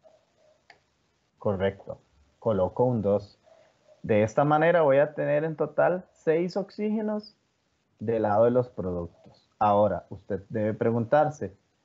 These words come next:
¿qué número debo colocar a la par del oxígeno para poder llegar a un número seis también? Correcto, coloco un tres. Ahora, este dos que pusimos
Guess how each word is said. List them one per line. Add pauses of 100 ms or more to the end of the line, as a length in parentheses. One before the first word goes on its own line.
(200)
¿qué
número
debo
colocar
a
la
par
del
oxígeno
para
poder
llegar (320)
a
un
número
seis
también? (2000)
Correcto,
coloco
un
tres. (840)
Ahora,
este
dos
que
pusimos